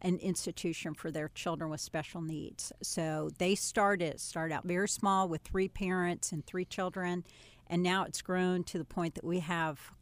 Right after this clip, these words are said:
close to five hundred and fifty employees and work with about a thousand people a year.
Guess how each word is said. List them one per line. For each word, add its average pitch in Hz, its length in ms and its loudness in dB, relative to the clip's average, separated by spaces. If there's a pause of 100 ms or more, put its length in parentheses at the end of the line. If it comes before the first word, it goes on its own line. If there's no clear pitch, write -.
(180)
close 208 720 0
to 185 560 4
five 180 300 2
hundred 175 280 2
and 160 160 -2
fifty 180 400 -4
employees 208 800 -2 (380)
and 175 120 2
work 185 220 4
with 180 120 4
about 165 260 4
a 156 40 0
thousand 160 480 0
people 156 340 -6
a 156 40 -2
year. 151 440 -4